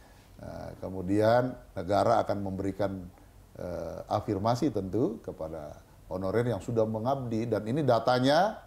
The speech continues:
nah, database-nya sudah ada, nah, di kita.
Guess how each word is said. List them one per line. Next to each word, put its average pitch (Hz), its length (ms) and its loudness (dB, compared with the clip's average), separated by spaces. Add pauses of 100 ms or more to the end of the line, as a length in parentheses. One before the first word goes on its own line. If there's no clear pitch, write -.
nah, 82 220 -12 (420)
database-nya 127 640 4
sudah 127 240 6
ada, 123 160 2 (400)
nah, 71 320 -16
di 95 140 -10
kita. 107 420 2